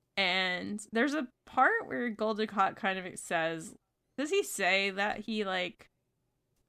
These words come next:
isn't surprised that his, or he expected his relationship with Central T-,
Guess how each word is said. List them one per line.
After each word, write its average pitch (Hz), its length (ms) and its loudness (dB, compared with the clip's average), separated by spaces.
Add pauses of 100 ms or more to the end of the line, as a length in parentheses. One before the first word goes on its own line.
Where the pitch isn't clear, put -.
(220)
isn't 202 380 -4
surprised 190 760 2
that 185 200 -4 (440)
his, 202 340 -2
or 226 140 8
he 285 160 8
expected 202 640 2
his 202 140 -4
relationship 185 760 -6
with 190 200 -6
Central 175 340 -6
T-, 196 240 -8